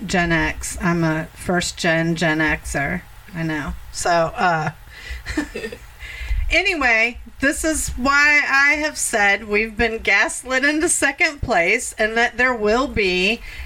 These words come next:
a transgender female elected president before they elect a cisgendered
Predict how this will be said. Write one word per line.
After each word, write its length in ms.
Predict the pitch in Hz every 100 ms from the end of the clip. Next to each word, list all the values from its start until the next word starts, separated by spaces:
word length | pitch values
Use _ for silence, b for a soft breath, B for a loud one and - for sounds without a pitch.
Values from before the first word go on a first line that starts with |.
| B
a 460 | 202 208 226 254 247 -
transgender 1300 | - - 165 175 214 262 247 - 220 233 254 262 269
female 960 | 262 - 254 240 190 165 143 156 240 285 - B B B B
elected 680 | 196 185 196 202 254 254 -
president 840 | - 381 339 247 220 185 196 - 202
before 420 | 233 - 208 196
they 140 | 202
elect 380 | 202 190 190 -
a 40 | 233
cisgendered 1040 | - - 381 - - 196 180 180 170